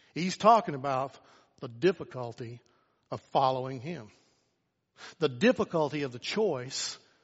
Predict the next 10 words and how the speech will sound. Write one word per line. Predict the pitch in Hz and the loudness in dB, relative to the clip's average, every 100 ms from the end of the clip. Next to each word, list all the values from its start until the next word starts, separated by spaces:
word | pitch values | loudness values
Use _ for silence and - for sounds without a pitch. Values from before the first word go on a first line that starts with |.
| _ _ _ | _ _ _
that | 139 | -8
we | 135 | -2
have | 147 147 | -2 -2
to | 147 | -4
make. | 170 143 - - - _ _ _ _ _ _ _ _ _ _ - - | -6 -8 -10 -18 -20 _ _ _ _ _ _ _ _ _ _ -20 -4
Because | 202 196 175 | 0 4 2
we | 151 226 | 2 -2
can't | - 170 175 | 2 0 0
put | 185 175 | 0 0
anything | 254 277 277 - 143 104 92 | 2 2 2 0 -4 -8 -12